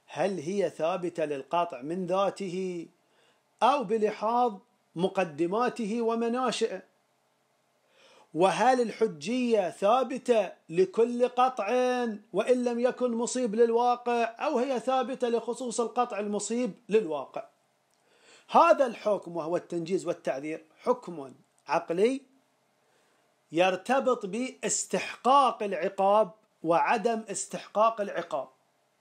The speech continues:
هل العقل يحكم باستحقاق المكلف للعقاب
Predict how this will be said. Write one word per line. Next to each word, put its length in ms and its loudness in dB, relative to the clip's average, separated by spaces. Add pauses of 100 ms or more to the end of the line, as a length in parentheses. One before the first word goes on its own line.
(360)
هل 260 6
العقل 600 2
يحكم 760 -2 (460)
باستحقاق 920 2
المكلف 760 0
للعقاب 680 0